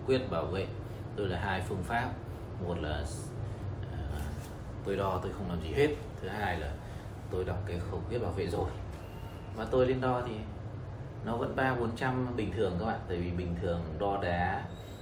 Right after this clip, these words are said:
thì nó bốn năm trăm là chuyện bình thường. Ví dụ cái viên đá nào nó xuất sắc lên thì nó sáu bảy trăm thì là tốt, ok. Nhưng mà cái viên đá nó ba trăm thì nó bình thường các bạn.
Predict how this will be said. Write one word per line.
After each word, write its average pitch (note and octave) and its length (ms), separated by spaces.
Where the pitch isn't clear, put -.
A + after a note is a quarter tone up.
thì D#2+ 100
nó E2 140
bốn F2 240
năm C#3 100
trăm C#3+ 180
là G2 160
chuyện G#2+ 160
bình G2+ 160
thường. G2+ 240
Ví A2 80
dụ C3+ 140
cái A2 100
viên B2 200
đá A2 260
nào G2+ 280
nó F#2 140
xuất D#3+ 220
sắc F3 320
lên C3+ 180
thì G2+ 80
nó G#2 100
sáu C#3 240
bảy D#3 120
trăm C#3+ 220
thì A#2+ 80
là G#2+ 120
tốt, - 280
ok. C#3 240
Nhưng C3 160
mà A#2+ 160
cái A#2+ 160
viên C3 200
đá B2+ 280
nó D3+ 60
ba C#3+ 300
trăm D3+ 120
thì A2 120
nó - 60
bình D#3 200
thường B2 340
các B2+ 80
bạn. - 240